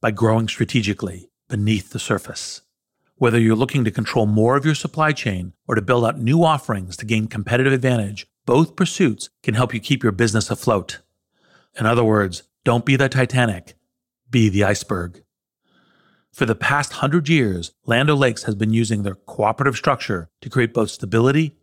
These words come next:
and opportunity. Lately, that opportunity has come in the form of data analytics. And in two thousand sixteen,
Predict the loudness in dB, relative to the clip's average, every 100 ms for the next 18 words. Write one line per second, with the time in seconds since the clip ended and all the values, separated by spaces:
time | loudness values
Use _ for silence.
0 | _ -2 0 0 -2 -2 0 0 -4 -12
1 | _ _ _ _ _ _ -4 0 0 0
2 | -2 -4 -8 _ -2 0 -2 -4 0 2
3 | 2 -2 -10 _ -8 -4 -2 0 0 0
4 | 0 0 0 2 2 0 2 2 0 -2
5 | -10 -12 -16 _ _ _ _ _ -6 -4
6 | 0 0 2 2 0 -4 -6 -8 -4 -2
7 | -2 -4